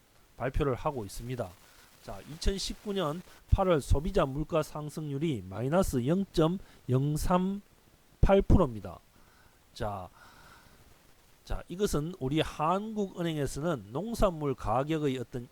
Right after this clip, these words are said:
일시적인 하락에 의해서 나타나는 이러한 물가 상승률의 마이너스다. 즉, 물가 수준이 이렇게 낮아진다고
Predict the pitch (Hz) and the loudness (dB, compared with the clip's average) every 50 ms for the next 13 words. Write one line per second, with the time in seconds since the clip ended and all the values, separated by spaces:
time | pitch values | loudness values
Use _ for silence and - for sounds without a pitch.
0 | _ - 196 220 220 - - - 233 208 214 180 147 147 170 160 123 95 - - | _ -8 -8 -6 -6 -6 -4 -6 -4 -2 0 -2 -2 0 -4 -6 -6 -8 -14 -16
1 | - - 160 165 180 196 196 208 214 208 196 185 175 170 160 143 123 - - - | -10 -4 -2 0 2 4 4 4 4 2 0 -2 -4 -2 -2 -2 -4 -6 -8 -6
2 | 135 135 143 143 139 131 - - 156 170 180 170 - - _ _ - - 135 156 | -4 -2 0 0 -2 -4 -6 -6 -4 -2 -2 -4 -6 -8 _ _ -6 -2 -2 -2
3 | - - 135 127 131 135 151 175 165 131 104 - _ - - 143 156 151 160 170 | 2 2 2 2 2 -2 0 0 -2 -2 -4 -8 _ -12 -6 -2 0 0 0 0
4 | 180 180 - - - - - - - _ - 135 147 165 170 - 180 170 165 156 | -4 -10 -16 -20 -20 -20 -20 -20 -20 _ -6 -2 -2 -2 0 2 4 4 4 4
5 | - - 147 151 151 - 175 160 156 151 139 147 170 185 185 156 107 101 98 104 | 4 0 0 0 0 0 0 0 2 4 6 6 6 6 4 0 -4 -8 -6 -4
6 | 123 131 151 165 160 - - 127 127 143 143 107 - - - - _ _ _ - | -2 2 2 2 2 0 -2 4 6 6 6 6 4 -6 -16 -20 _ _ _ -6
7 | 156 135 110 127 135 156 160 - 170 165 - - 180 165 170 170 156 127 123 - | -6 -4 -4 0 -2 0 4 6 6 6 6 4 -2 0 0 -2 -2 -2 -6 -4
8 | 127 143 - - 143 127 113 127 156 165 160 143 117 - 131 135 135 147 143 113 | -6 -6 -2 0 0 0 2 0 0 2 2 0 0 -2 -4 0 4 4 4 4
9 | 90 - | 2 -8